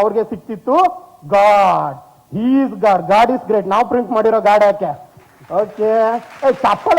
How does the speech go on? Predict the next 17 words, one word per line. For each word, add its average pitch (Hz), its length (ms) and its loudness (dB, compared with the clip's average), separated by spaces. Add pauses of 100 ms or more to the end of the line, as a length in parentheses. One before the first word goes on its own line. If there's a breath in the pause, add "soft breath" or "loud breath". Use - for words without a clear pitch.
ಹೊಡೆಗಿರು 285 380 0
ಜೋರಾಗಿ 233 280 4
ಹೊಡಿಬೇಕಪ್ಪ, 180 520 -2
ಆ - 80 -6
ಥರ 196 100 0 (100)
ಸಿಂಪಲ್ 269 340 0
ಆಗಿ 226 100 2
ಹೊಡಿಬಾರ್ದು 170 340 -4
ನನಗೆ. 151 220 -10 (460)
ಓಕೆ, 240 220 2 (600)
ಒಂದು 349 260 2
ವೇಳೆ 320 160 6 (120)
ಗುರುಗಳೇನಾದ್ರು 302 580 2 (160)
A 277 40 6 (120)
of - 80 0 (100)
club 277 240 0
ಚೂಸ್ 269 180 0